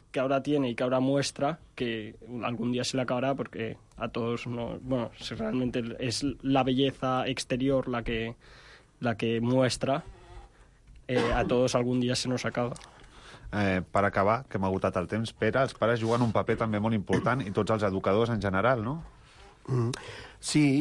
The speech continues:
Speaker 3: és a dir, aquesta persona, aquesta noia, per exemple, o altres exemples de Facebook o Instagram o Twitter o el que sigui, eh,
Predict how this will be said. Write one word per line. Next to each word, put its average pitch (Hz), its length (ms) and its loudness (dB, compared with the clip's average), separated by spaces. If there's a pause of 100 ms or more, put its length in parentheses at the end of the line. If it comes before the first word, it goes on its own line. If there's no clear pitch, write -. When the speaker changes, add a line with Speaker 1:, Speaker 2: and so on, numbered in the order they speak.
(180)
Speaker 3:
és - 160 -10
a 120 80 -4
dir, 123 220 -6
aquesta 127 340 -2
persona, 143 400 2
aquesta 127 240 -10
noia, 131 320 0
per - 140 -16
exemple, 131 340 -6
o - 320 -10
altres 120 320 -6
exemples 123 560 0
de 113 480 -2
Facebook 127 480 -2
o 120 240 -2
Instagram - 720 -6
o - 80 -8
Twitter 135 320 -6
o - 140 -10
el - 40 -14
que - 140 -10
sigui, 139 300 0 (880)
eh, - 240 -12